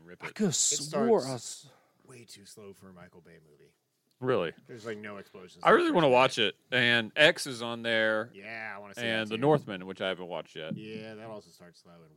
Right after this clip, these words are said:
Speaker 3: weird.
Speaker 1: That w-, welcome to that whole movie, from what I understand. Uh, but I do wanna see it.
Speaker 3: Rob thinks it saved cinema for him because he saw that
Speaker 1: <laughs>
Speaker 3: after he saw the greatest movie of the year.
Speaker 1: Uh,
Speaker 2: Batman came out this year too.
Speaker 3: Yeah, it did.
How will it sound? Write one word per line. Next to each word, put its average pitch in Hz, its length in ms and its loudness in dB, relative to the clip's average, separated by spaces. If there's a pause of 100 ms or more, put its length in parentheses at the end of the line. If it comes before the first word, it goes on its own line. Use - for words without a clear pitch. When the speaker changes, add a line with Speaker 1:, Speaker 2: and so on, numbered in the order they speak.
Speaker 3:
weird. 78 400 -20 (100)
Speaker 1:
That - 200 0
w-, 95 280 -8 (100)
welcome 117 300 -4
to 117 80 -6
that 95 160 -2
whole 104 320 -4
movie, 90 340 -10
from 90 180 -20
what 85 100 -18
I 69 120 -16
understand. 67 400 -20 (1120)
Uh, 82 420 -2 (140)
but 101 140 2
I 95 100 0
do 95 140 -4
wanna 85 140 -10
see - 140 -16
it. - 160 -20
Speaker 3:
Rob 131 240 -2
thinks 123 240 -6
it 92 100 -18
saved 117 380 -10
cinema 113 360 -10
for 90 280 -18
him 87 120 -20
because 90 300 -18
he 95 120 -18
saw - 240 -12
that 131 320 0
Speaker 1:
<laughs> - 40 -20
Speaker 3:
after 107 300 -14
he 92 160 -20
saw 98 420 -14
the 101 80 -18
greatest 92 540 -18
movie 80 240 -20
of 78 160 -20
the 73 160 -20
year. - 300 -8 (1600)
Speaker 1:
Uh, 139 100 2
Speaker 2:
Batman 156 340 10
came 113 180 8
out 107 140 8
this 104 180 2
year 107 100 4
too. 139 320 0
Speaker 3:
Yeah, 104 80 -16
it - 80 -18
did. 98 140 -20